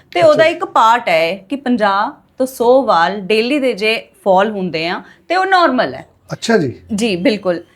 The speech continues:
Speaker 1: ਤੇ ਰੈੱਡ ਫਲੈਗ ਉਦੋਂ ਹੈ ਜੇ ਡੇਢ ਸੌ ਤੋਂ ਦੋ ਸੌ ਵਾਲ ਝੜਨ ਜਾਂ ਉਸ ਤੋਂ ਵੱਧ।
Speaker 2: ਪਰ ਇਹ, ਇੱਥੇ ਤਾਂ ਇਹ ਕਹੀ ਜਾਂਦੇ ਵਾਲ ਤਾਂ ਗਿਣੇ ਨਹੀਂ ਜਾਂਦੇ।
Speaker 1: ਗਿਣੇ ਨਹੀਂ ਜਾਂਦੇ, ਪਰ ਇੱਕ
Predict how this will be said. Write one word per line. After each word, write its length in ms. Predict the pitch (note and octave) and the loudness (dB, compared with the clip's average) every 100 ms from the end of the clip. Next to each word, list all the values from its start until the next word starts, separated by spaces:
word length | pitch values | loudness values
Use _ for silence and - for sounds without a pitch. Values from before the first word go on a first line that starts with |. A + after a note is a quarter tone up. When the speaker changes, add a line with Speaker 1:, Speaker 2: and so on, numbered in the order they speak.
| _ _ _ - | _ _ _ -2
Speaker 1:
ਤੇ 320 | E4 C4+ A3 | 0 0 2
ਰੈੱਡ 240 | A#3+ B3+ | 2 2
ਫਲੈਗ 340 | - E4 D#4 D4+ | 0 2 2 4
ਉਦੋਂ 300 | C4 C4+ C4 | 4 6 4
ਹੈ 140 | C4+ | 4
ਜੇ 140 | C#4 | 0
ਡੇਢ 320 | C4 A3+ B3+ C#4 | 0 4 4 2
ਸੌ 240 | C#4+ D#4 | 0 -2
ਤੋਂ 220 | D4+ D4 | 4 4
ਦੋ 280 | B3 A#3 B3 | 4 4 2
ਸੌ 200 | B3 C#4+ | 2 0
ਵਾਲ 240 | A#3+ A3+ | 2 2
ਝੜਨ 320 | A#3 A3 A#3+ C4+ | 0 -2 -2 2
ਜਾਂ 100 | C#4+ | 2
ਉਸ 140 | C4+ | 2
ਤੋਂ 220 | - D4 | 0 -2
ਵੱਧ। 220 | G#3+ D3+ - - _ _ _ _ _ _ | 2 0 -2 -18 _ _ _ _ _ _
Speaker 2:
ਪਰ 120 | D#3 | 0
ਇਹ, 180 | D#3+ E3+ | 4 4
ਇੱਥੇ 180 | E3+ F#3 | 2 2
ਤਾਂ 120 | F#3 | 4
ਇਹ 140 | F#3+ | 4
ਕਹੀ 100 | G3 | 4
ਜਾਂਦੇ 160 | G3 G3+ | 2 4
ਵਾਲ 260 | E3 D3+ D3 | 4 2 2
ਤਾਂ 120 | D#3 | 0
ਗਿਣੇ 220 | C3+ D3 | 0 0
ਨਹੀਂ 120 | F3 | 2
ਜਾਂਦੇ। 340 | F3 D#3+ D#3 D#3+ _ - G3 | 2 0 -2 -6 _ -10 -4
Speaker 1:
ਗਿਣੇ 220 | D4 F#4+ | -2 0
ਨਹੀਂ 120 | G#4+ A#4 | -2 0
ਜਾਂਦੇ, 260 | E4 B3+ | 0 0
ਪਰ 100 | F4 | 0
ਇੱਕ 180 | B4+ B4+ | 0 -2